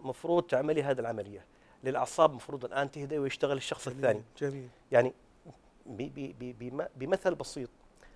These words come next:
Speaker 1: لا يستطيع إنسان يعيش في غرفة مظلمة بدون ساعة، تصير الحياة فوضى، لا
Speaker 2: نعم.
Speaker 1: تعرف الظهر، يعني لو كنت في هذه الغرفة والأضواء هذه على مدار الساعة دون وجود ساعة أو مصدر للشمس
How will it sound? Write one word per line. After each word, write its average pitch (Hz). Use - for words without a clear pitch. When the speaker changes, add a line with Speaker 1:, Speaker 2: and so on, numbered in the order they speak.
Speaker 1:
لا 160
يستطيع 208
إنسان 156
يعيش 131
في -
غرفة 147
مظلمة 139
بدون 151
ساعة، 131
تصير 233
الحياة 220
فوضى، 196
لا -
Speaker 2:
نعم. 262
Speaker 1:
تعرف 190
الظهر، 143
يعني 120
لو 120
كنت -
في 143
هذه 151
الغرفة 135
والأضواء 139
هذه 127
على 123
مدار 123
الساعة 135
دون 156
وجود 127
ساعة 120
أو 113
مصدر 123
للشمس 160